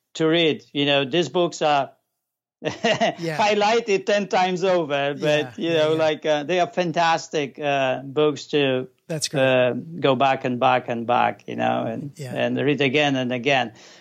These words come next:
Speaker 1: Uh, I, I remember also the book that I really like, uh, Thich Nhat Hanh's book, uh, The Old,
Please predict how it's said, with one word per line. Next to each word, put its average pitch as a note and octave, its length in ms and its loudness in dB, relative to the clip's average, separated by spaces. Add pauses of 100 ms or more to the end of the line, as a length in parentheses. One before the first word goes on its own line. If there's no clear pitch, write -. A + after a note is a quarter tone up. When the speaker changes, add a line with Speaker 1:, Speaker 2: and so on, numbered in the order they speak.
(140)
Speaker 1:
Uh, D3+ 240 0
I, G#3+ 240 2
I B3+ 220 2
remember A3+ 300 0
also F#3+ 320 -2
the F3+ 120 -2
book E3 240 -2
that D#3+ 180 2
I D3+ 120 2
really D#3+ 320 2
like, D3 320 0 (500)
uh, C#3 480 2 (320)
Thich A#3 180 -2
Nhat F#3+ 240 2
Hanh's E3+ 340 0
book, D#3+ 420 0
uh, C3 440 2 (440)
The D#3+ 140 0
Old, F3+ 440 2